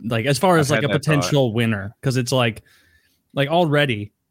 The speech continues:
Speaker 1: he was everywhere on every site, every newspaper, every
Speaker 2: Uh-huh.
Speaker 1: social media thing for years, and he used that to get, to get attention. And without all this, like,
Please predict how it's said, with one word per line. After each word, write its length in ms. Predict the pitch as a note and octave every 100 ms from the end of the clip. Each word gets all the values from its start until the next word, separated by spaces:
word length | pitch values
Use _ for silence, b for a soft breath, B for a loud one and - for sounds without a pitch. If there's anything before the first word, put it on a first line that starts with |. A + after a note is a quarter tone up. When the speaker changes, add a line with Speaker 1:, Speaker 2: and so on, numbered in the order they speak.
| _
Speaker 1:
he 140 | - G#3+
was 240 | G#3+ E3 -
everywhere 640 | E3+ E3+ D#3 F3 E3 E3
on 140 | D3 C3+
every 340 | D3 D#3 E3+
site, 380 | D3+ E3 D3+ D3+
every 360 | D3 D#3+ D#3 E3
newspaper, 800 | D#3 D#3 D3+ - D#3 D3 D3 C#3
every 520 | C#3+ D3 D#3 D#3 C#3+ C#3+
Speaker 2:
Uh-huh. 140 | -
Speaker 1:
social 340 | F3+ F3+ D#3 D#3
media 220 | D3+ D3
thing 260 | D3 C#3+ C#3
for 140 | C#3+
years, 560 | B2+ C3+ E3 C3+ A#2+ - b b A#2+
and 140 | B2+
he 60 | B2+
used 340 | F3 G#3+ -
that 340 | B2 A2+ - -
to 100 | C3
get, 300 | C3 C3 - _ _ b b b -
to 120 | D3
get 160 | B2 C3+
attention. 500 | A#2+ E3+ F3 A#2+ G#2 B B
And 140 | C#3 C#3+
without 320 | A#2+ C3+ G3+
all 160 | B2+ A2+
this, 420 | A2 A2+ - - _ -
like, 300 | B2+ A#2+ -